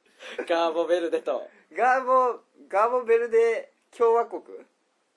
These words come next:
Speaker 1: 共和国なんですね、ガーボベルデって。
Speaker 2: ガーボベ-
Speaker 1: あれ、ガーボベルデって国旗どんなでしたっけ？
Speaker 2: ガーボベルデ共和国。
Speaker 1: カーボベルデ。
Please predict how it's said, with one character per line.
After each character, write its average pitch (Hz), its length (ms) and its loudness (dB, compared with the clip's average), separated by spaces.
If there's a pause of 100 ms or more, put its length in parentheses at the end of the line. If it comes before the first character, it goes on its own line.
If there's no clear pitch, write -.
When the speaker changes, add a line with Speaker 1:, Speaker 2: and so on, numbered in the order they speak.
(180)
Speaker 1:
共 247 160 -2
和 359 140 2
国 277 180 -8
な 127 80 -6
ん 107 60 -14
で 104 60 -20
す 160 100 -14
ね、 170 80 -8
ガ 131 160 -6
ー - 20 -10
ボ 123 80 -10
ベ 120 140 -10
ル 104 100 -14
デ 104 60 -20
っ 95 40 -20
て。 - 260 -20 (540)
Speaker 2:
ガ 190 200 -6
ー - 20 -4
ボ 214 120 -10
ベ- 202 260 -6 (420)
Speaker 1:
あ 180 120 -4
れ、 196 100 0
ガ 185 240 -4
ー - 20 -4
ボ 277 120 -2
ベ 311 120 -2
ル 311 100 -4
デ 254 140 2
っ 247 40 -6
て 208 140 -8
国 - 180 -18 (100)
旗 220 100 -20
ど 233 120 0
ん 262 60 -6
な 269 100 -4
で 196 100 -6
し - 80 -12
た 160 80 -8
っ - 40 -12 (100)
け？ 120 240 -12
Speaker 2:
ガ 190 160 -12
ー - 20 -20
ボ 190 140 -18
ベ 185 160 -12
ル 185 120 -14
デ 180 120 -14
共 170 300 -14
和 165 60 -10
国。 160 40 -10
Speaker 1:
カ 208 100 -4
ー - 20 -2
ボ 240 100 2
ベ 214 120 0
ル 165 80 -6
デ。 - 160 -10